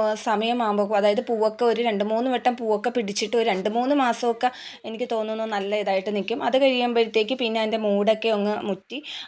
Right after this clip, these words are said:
അത് പൂവാൻ തുടങ്ങും കേട്ടോ. അപ്പോൾ ആ സമയത്ത് ഇതെടുത്ത് മാറ്റുമ്പോഴത്തേക്ക്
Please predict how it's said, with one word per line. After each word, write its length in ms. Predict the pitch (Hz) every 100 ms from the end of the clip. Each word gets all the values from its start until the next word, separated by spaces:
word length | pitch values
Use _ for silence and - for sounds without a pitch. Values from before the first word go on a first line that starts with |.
| -
അത് 120 | 240
പൂവാൻ 320 | 269 269 277
തുടങ്ങും 360 | 240 185 185 196
കേട്ടോ. 180 | 196 202
അപ്പോൾ 220 | 196 254 -
ആ 160 | 233 269
സമയത്ത് 460 | 311 285 262 254 294
ഇതെടുത്ത് 380 | 247 277 294 294
മാറ്റുമ്പോഴത്തേക്ക് 800 | 262 233 240 240 214 220 214 240